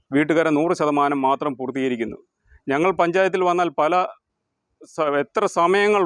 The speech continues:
വേസ്റ്റ് ചെയ്തിട്ടാണ്, ഞങ്ങളുടെ ജോലിയും കഴി-, കഴിഞ്ഞ് എത്ര സമയം വേസ്റ്റ് ചെയ്തിട്ടാണ് ഞങ്ങൾ, ഏഹ്, പഞ്ചായത്തിൽ നിന്ന് ഇറങ്ങിപ്പോകുന്നത്. അത് കിട്ടണമെങ്കിൽ തന്നെ, അതിൻ്റെ ഒരു സർട്ടിഫിക്കറ്റ് കിട്ടണമെങ്കിൽ പോലും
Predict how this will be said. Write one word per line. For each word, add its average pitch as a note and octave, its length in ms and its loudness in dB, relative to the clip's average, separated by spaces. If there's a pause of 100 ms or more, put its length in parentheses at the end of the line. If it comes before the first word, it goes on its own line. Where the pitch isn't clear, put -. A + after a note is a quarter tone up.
വേസ്റ്റ് E3+ 260 2
ചെയ്തിട്ടാണ്, D3+ 440 2
ഞങ്ങളുടെ C#3+ 320 -4
ജോലിയും F3+ 300 2
കഴി-, E3+ 400 -2
കഴിഞ്ഞ് E3 260 -2 (140)
എത്ര F3 180 -2
സമയം F3+ 360 0
വേസ്റ്റ് F3 240 2
ചെയ്തിട്ടാണ് D3 500 2 (840)
ഞങ്ങൾ, D#3+ 220 2 (480)
ഏഹ്, B2+ 340 2 (420)
പഞ്ചായത്തിൽ E3 300 2
നിന്ന് E3 120 2
ഇറങ്ങിപ്പോകുന്നത്. D#3 640 0 (220)
അത് D3+ 160 -2
കിട്ടണമെങ്കിൽ G#3+ 460 0
തന്നെ, G3+ 120 0
അതിൻ്റെ F#3+ 140 2
ഒരു F3+ 80 0
സർട്ടിഫിക്കറ്റ് F#3 500 -2
കിട്ടണമെങ്കിൽ F#3+ 480 0
പോലും F#3 160 0